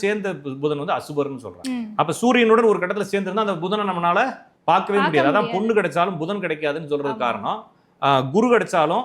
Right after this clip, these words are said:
Speaker 1: இல்லைன்னா சுக்கிரன் கிடைச்சாலும் புதனை பார்க்க முடியாது அவங்களால சாதாரணமா ஒரு வானத்துல அப்படின்னு சொல்றாங்க. அப்ப வந்து ஒண்ணு காலைல உதிக்கிறதுக்கு, சூரியன் உதிக்கிறதுக்கு முன்னால புதன் வந்துரும்.
Speaker 2: ம்.
Speaker 1: இப்ப சூரியனோட அடுத்த கட்டத்துல இருந்துச்சுன்னா, அப்படி ரெண்டு சேர்ந்துச்சுன்னா சூரியனுடைய புதன் ஏறுறப்ப தெரியாது.
Speaker 2: ஆமா.
Speaker 1: ஓகேங்களா?
Speaker 2: ம்.
Speaker 1: அப்ப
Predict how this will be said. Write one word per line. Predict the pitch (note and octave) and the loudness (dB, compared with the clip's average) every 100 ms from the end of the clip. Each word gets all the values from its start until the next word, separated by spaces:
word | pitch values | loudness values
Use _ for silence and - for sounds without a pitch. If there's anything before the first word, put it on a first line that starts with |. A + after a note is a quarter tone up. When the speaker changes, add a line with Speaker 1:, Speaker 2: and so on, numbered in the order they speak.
| - | -6
Speaker 1:
இல்லைன்னா | D3 F3 | -6 -6
சுக்கிரன் | F#3+ F3+ A3 G#3+ | -6 -2 -2 0
கிடைச்சாலும் | E3 C3+ B2 C#3 G3+ C#3+ | -4 -4 -4 -4 -6 -4
புதனை | G#3+ C4 | -2 -2
பார்க்க | G3 F#3+ G3 | 0 -2 -2
முடியாது | F3 D#3+ D3 | -6 -4 -4
அவங்களால | C#3 C3+ C3 | -6 -6 -2
சாதாரணமா | C#3+ D3 C#3 C3 B2+ | 0 0 -2 -6 -6
ஒரு | A#2 | -4
வானத்துல | A#2 B2 G#2+ G2+ F#2 _ _ _ _ | -6 -8 -10 -14 -14 _ _ _ _
அப்படின்னு | A#2+ C#3 | -6 -6
சொல்றாங்க. | A#2 G#2+ | -4 -4
அப்ப | B2+ D#3 | -2 -2
வந்து | F#3 G3+ A3+ F3 | -4 0 0 0
ஒண்ணு | G3 A#3+ A#3 | 0 -2 2
காலைல | E3+ F#3 G#3+ | 2 4 2
உதிக்கிறதுக்கு, | F3+ G3+ G3+ G#3+ F#3 | 0 -2 2 2 2
சூரியன் | G3 A3 G#3+ G3 | -4 0 0 0
உதிக்கிறதுக்கு | F3+ E3+ D#3+ D#3 | -2 -4 -4 -4
முன்னால | F#3 G3 A3+ D#3 | 2 4 4 2
புதன் | F3 G3 | -2 -2
வந்துரும். | D#3+ C3+ A2+ | -2 -4 -6
Speaker 2:
ம். | C4 A#3+ E3+ | -8 -12 -4
Speaker 1:
இப்ப | D3 C#3+ | 0 2
சூரியனோட | A3+ A3 G3 G3+ | 2 2 4 4
அடுத்த | F3+ G#3+ G#3+ | 4 4 2
கட்டத்துல | F#3+ E3+ D#3+ | 0 -2 0
இருந்துச்சுன்னா, | C#3+ B2 B2 A2 - | -2 -4 -6 -6 -2
அப்படி | D#3 F3+ G3 | -2 2 4
ரெண்டு | A3 C4+ | 4 2
சேர்ந்துச்சுன்னா | G#3 G#3 G#3 B3 | 2 2 2 -2
சூரியனுடைய | - C4 A#3 A3 G3+ | 0 0 4 2 2
புதன் | G#3 G#3+ | 0 2
ஏறுறப்ப | F#3 F#3 A3 | 0 -2 -2
தெரியாது. | D3 B2+ F#2+ | 0 -2 -4
Speaker 2:
ஆமா. | G#3+ - _ | -8 -16 _
Speaker 1:
ஓகேங்களா? | C#3+ E3 | -8 0
Speaker 2:
ம். | |
Speaker 1:
அப்ப | F#3 D#3+ G#3 A3 D#3+ | 2 2 2 2 2